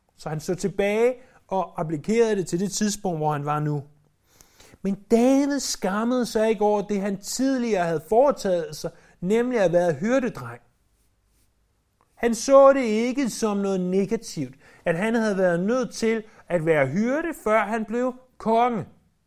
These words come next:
Og egentlig taler det ganske godt til os, øh, for vi er alle sammen nødt til her i den her forsamling at have et, det som nogen vil kalde et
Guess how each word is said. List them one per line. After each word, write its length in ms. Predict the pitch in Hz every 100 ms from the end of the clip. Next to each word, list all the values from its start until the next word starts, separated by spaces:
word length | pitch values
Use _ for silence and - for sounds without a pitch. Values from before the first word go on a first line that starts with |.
| _ _ _ _ _ _ _ _
Og 80 | 233
egentlig 400 | 262 330 359 320
taler 420 | - 247 285 277
det 240 | 220 254 254
ganske 480 | 214 240 - 269
godt 260 | - 190 208
til 160 | - 226
os, 400 | 131 123 - - _ _ _ _
øh, 260 | 202 180 190
for 640 | - 220 214 208 208 - _ _ -
vi 380 | 208 254 254 - - _ _ _ _ _
er 140 | 196 190
alle 260 | 190 311
sammen 360 | - 202 175 175
nødt 240 | 220 208
til 320 | - 208 175 - -
her 400 | 156 156 165 180
i 100 | 135
den 180 | 208 226
her 80 |
forsamling 600 | - 160 - 170 151 156
at 120 | 139 131
have 260 | 185 202
et, 240 | 180 156 - - _ _ _
det 160 | 208 202
som 260 | 196 151 -
nogen 340 | 165 220 311
vil 220 | 196 139 131 - _ _
kalde 320 | - 165 160
et 280 | 147 143 -